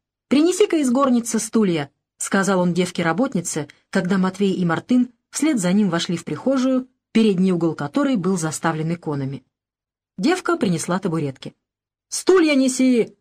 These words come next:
крикнул Демьян. Девка бросилась в горницу. Мартын толкнул в бок Матвея.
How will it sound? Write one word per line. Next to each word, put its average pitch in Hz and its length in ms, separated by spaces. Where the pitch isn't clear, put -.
крикнул 185 360
Демьян. 156 380
Девка 311 400
бросилась 202 480
в 175 60
горницу. 170 680
Мартын 254 500
толкнул 196 440
в 165 140
бок 180 200
Матвея. 147 500